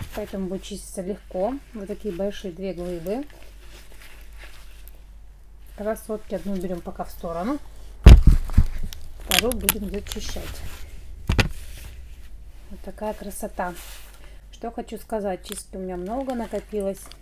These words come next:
И мелочек, и, и не только мелочек. Поэтому, если интересно, а, пишите свои вопросы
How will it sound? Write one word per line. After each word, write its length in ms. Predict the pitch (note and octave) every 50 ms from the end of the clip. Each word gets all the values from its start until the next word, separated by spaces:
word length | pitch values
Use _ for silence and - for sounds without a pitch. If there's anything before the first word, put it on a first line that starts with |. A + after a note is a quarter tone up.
| - - - - - - - - - - - - - - - - - - - - - - - - - -
И 40 | G3+
мелочек, 800 | F#3+ F3+ F#3 F#3+ F3 F#3 G#3+ B3+ D4+ - - - B3 - - A#3 - - - - - - - - - - - - - - - -
и, 240 | G3 F3+ F3 E3 - - - - - - - - - - - - - - - - - - - - - - - - G3+
и 20 |
не 160 | F#3+ F#3 E3+
только 360 | - - A3+ B3+ B3 - C4+
мелочек. 640 | B3 A#3+ A#3 A3+ A3+ A#3 A#3 - - - A3 G3+ - - - - - - - -
Поэтому, 560 | - G3+ G3 G3 F#3+ - F#3+ F#3 F#3 F3+ F3+ F3+ - - - - - - - - - -
если 420 | - F#3+ F#3+ F3 - - - G3
интересно, 840 | F#3+ F3+ E3+ - - F3 F#3+ A3 C#4 D4+ - - - A3 G3 F#3+ F#3+ F#3 - - - - - - - - - - - - - - -
а, 200 | G#3+ F#3 F3 E3+ -
пишите 300 | - G3+ - - F3+ F#3
свои 260 | F#3 - - G3 F#3+ F3+
вопросы 760 | F#3 F#3 F#3 - G#3 F#3+ F#3+ F#3+ F#3 - - F3+ E3+ E3+